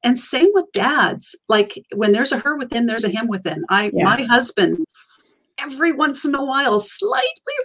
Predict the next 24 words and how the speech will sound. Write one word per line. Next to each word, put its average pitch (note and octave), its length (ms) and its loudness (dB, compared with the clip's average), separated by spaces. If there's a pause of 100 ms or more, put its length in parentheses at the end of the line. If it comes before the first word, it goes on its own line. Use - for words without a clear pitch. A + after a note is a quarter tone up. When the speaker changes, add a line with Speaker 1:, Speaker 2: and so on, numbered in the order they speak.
(120)
Speaker 1:
refers F#4+ 460 0
to C#4+ 100 -2
his A3+ 260 -2
him G#3+ 160 0
within. F#3 540 0
And G3+ 140 2
I'm F3+ 140 2
just - 240 0
so G3+ 120 2
proud - 280 -10
of - 80 -18
him. - 160 -6
<laughs> - 60 4 (480)
Speaker 2:
Oh, D4 720 4 (480)
oh C#4+ 280 4
my B3+ 80 4
goodness. A#3 460 4
Okay. C4 340 2
To, E4 380 4
to - 140 -2
everyone E4 340 4
who's A#3+ 200 4
with G3+ 240 -2
us, F#3+ 380 -4